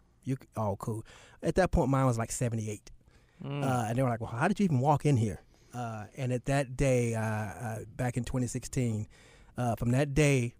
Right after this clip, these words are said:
Speaker 1: coaching football the day before, actually running, I was racing high schoolers. The next day, I was on oxygen for the next three years.
Speaker 2: Oh, my gosh.
Speaker 1: So I'm carrying oxygen tanks around with me twenty-four seven.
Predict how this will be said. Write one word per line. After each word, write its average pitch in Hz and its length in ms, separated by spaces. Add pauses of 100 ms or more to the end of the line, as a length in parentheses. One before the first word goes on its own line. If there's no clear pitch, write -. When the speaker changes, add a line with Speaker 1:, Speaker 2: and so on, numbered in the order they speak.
(100)
Speaker 1:
coaching 135 320
football 147 400
the 156 80
day 156 160
before, 156 580
actually 135 460
running, 135 640
I 117 80
was 143 120 (160)
racing 143 480
high 151 200
schoolers. - 400 (400)
The 123 80
next 131 280
day, 131 120
I 120 80
was 113 120
on 127 120
oxygen 117 380
for 117 80
the 107 80
next 107 240
three 113 140
years. - 340 (220)
Speaker 2:
Oh, 165 120
my 117 200
gosh. 123 380
Speaker 1:
So 123 60
I'm 120 120
carrying 135 680 (140)
oxygen 120 480
tanks - 280
around 113 340
with 117 160
me 104 100
twenty-four - 400
seven. - 280